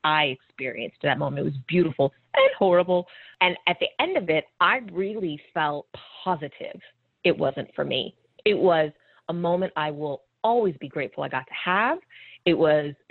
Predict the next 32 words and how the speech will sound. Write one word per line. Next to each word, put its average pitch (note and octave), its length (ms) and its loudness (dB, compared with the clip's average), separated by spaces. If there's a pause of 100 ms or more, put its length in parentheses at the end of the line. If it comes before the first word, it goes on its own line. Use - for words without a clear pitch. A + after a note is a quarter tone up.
like, E3+ 280 -4
from F#3+ 200 0
a D3+ 80 0
biological D3 920 0
standpoint, A#3+ 440 -2
like, D#3 220 -4
the E3 240 2
coolest G#3+ 680 2 (160)
thing. E3+ 380 0
Women's F3+ 360 -2
bodies E3+ 360 -4
are D#3 100 -16 (300)
so D#3+ 100 4
nifty. F3+ 540 -2 (680)
And G3+ 560 4 (400)
it's A#3 160 -2
not D4 140 -4
for F#4+ 80 -6
me. - 340 -4 (100)
Fast C4 220 2 (140)
forward A#3 320 -2
to F#3 100 -10
now, G3 400 -2
my E3 140 -6
husband E3 320 -10
and D#3 100 -4
I D#3 40 0
are D#3 100 0
like, D#3 200 -4
"Okay, A#3 260 0
maybe C#4 440 2
in A#3+ 140 2